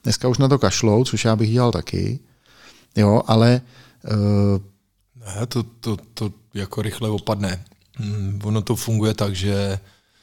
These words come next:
Speaker 2: eh, tu lásku je potřeba jako, eh, hecovat, rajcovat, eh, podněcovat každý den. To
Speaker 1: Hmm.
Speaker 2: není jako, že dítě bude nejlepší střelec turnaje v neděli,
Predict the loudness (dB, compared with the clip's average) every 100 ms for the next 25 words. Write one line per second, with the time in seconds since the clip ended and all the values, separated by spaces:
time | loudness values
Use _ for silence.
0 | _ _ -10 -6 -4 -4 -4 -6 -8 _
1 | _ _ _ _ -4 -2 -2 -2 -4 -2
2 | -6 -4 -4 -4 -2 -2 -2 -4 -8 -14
3 | -16 -14 -10 -6 -4 -4 -4 -4 -6 -10
4 | -20 _ -8 -4 -2 -2 -4 -4 -4 -6
5 | -6 -8 -6 -8 -6 -4 -4 -4 -4 -2
6 | 0 2 2 2 0 -4 -4 0 0 0
7 | -2 -2 0 0 0 -2 -2 -4 -4 -2
8 | -4 -4 -6 -4 -2 -2 -4 -2 -2 -2
9 | -4 -4 -2 0 0 0 0 0 0 0
10 | -2 -6